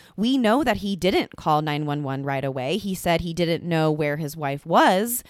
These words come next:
for about an hour and a half. And then when he finally decided to go look for her, he found her at the bottom of the staircase.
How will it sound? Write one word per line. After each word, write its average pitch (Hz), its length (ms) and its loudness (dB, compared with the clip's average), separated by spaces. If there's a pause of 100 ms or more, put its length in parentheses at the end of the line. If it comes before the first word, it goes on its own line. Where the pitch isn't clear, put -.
(140)
for 190 120 0
about 156 340 2
an 156 100 -4
hour 147 260 -2
and 147 100 -2
a 147 40 -6
half. 254 560 -2 (340)
And 202 160 2
then 190 160 4
when 190 120 2
he 196 120 0
finally 175 380 0
decided 160 460 -2
to - 80 -8
go 151 180 0
look 185 320 0
for 170 200 -2
her, 160 360 -2 (220)
he 208 120 -4
found 156 280 0
her 165 40 4
at 160 100 0
the 165 60 -2
bottom 151 300 0
of 143 80 -6
the 156 60 -8
staircase. 180 800 -2